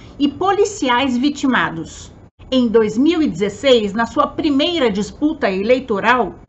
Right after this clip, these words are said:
foi eleita vereadora da capital fluminense, pela coligação Mudar é Possível, formada pelo psol e pelo P C B. Com mais de quarenta e seis mil votos,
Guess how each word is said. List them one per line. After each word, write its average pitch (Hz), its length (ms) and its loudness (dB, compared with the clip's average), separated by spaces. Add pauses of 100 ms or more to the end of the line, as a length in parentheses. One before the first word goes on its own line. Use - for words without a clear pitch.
(100)
foi 349 240 -2
eleita 240 480 0
vereadora 302 1000 2 (140)
da 269 140 0
capital 320 600 0
fluminense, 247 880 -2 (540)
pela 262 280 2
coligação 285 960 0
Mudar 262 560 4
é 269 60 0
Possível, 233 760 -4 (500)
formada 240 600 4
pelo 208 340 0
psol 277 720 0
e 277 100 -4
pelo 247 280 2
P 330 240 -4
C 330 220 -4
B. 196 300 -6 (400)
Com 269 200 0
mais 254 380 2
de 220 100 -2
quarenta 254 460 0
e 247 40 -4
seis 277 380 -4
mil 294 300 2
votos, - 800 -2